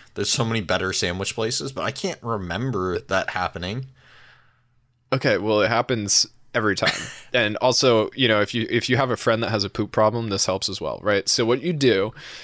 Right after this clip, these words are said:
Speaker 2: is you go to the bathroom in the mall, you take a big shit, and then you wipe your butt with one side of the dollar and hope you don't get anal warts. And then you fold the dollar in half, right? And it'll stick together, you know, 'cause there's poopy in there. And then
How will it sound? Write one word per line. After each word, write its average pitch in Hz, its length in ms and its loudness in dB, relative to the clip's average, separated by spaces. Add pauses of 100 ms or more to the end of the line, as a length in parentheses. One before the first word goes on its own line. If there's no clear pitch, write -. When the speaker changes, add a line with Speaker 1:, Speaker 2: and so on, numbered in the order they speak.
(180)
Speaker 2:
is 113 500 2
you 117 100 -4
go 123 120 4
to 143 40 6
the 147 60 4
bathroom 135 320 2
in 135 60 -2
the 135 40 -2
mall, 92 220 2
you 95 80 -4
take 117 200 -2
a - 20 -18
big 127 140 0
shit, 98 380 0
and 110 120 -4
then 120 100 0
you 117 140 -2
wipe 107 320 4
your 131 100 2
butt 101 300 6 (100)
with 107 240 -2
one 107 220 2
side 95 320 6
of 85 80 -4
the 90 120 0
dollar 120 440 4 (760)
and 120 160 0
hope 123 240 2
you 113 60 2
don't 107 160 2
get 95 120 -2
anal 98 280 -2
warts. - 340 -4 (460)
And 120 180 0
then 131 460 4 (360)
you 110 140 -2
fold 147 380 2
the 147 60 4
dollar 117 380 6
in 98 80 -4
half, - 580 -4 (160)
right? 110 240 2
And 143 120 2
it'll 165 120 8
stick - 320 2
together, 110 580 2 (160)
you 107 140 -8
know, 98 120 -2
'cause 101 140 -6
there's 92 100 -8
poopy 95 280 -6
in 76 100 -10
there. 82 160 -6 (540)
And 135 160 4
then 139 300 6